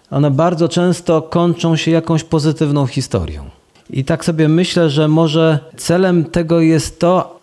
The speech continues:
żeby uniknąć depresji spowodowanej wszystkimi negatywnymi wiadomościami, tak żeby telewizor znowu jeszcze wrócił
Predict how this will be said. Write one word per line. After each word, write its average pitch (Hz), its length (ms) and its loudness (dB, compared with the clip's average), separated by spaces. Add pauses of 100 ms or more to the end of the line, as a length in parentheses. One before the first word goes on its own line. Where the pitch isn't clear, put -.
żeby 151 280 0
uniknąć 165 720 0
depresji 143 760 0
spowodowanej 143 1120 2
wszystkimi 143 500 -2
negatywnymi 139 680 0
wiadomościami, 113 840 -2 (260)
tak 120 140 -4
żeby 120 340 -4 (180)
telewizor 143 540 0
znowu 139 260 2
jeszcze 143 260 0
wrócił 139 500 0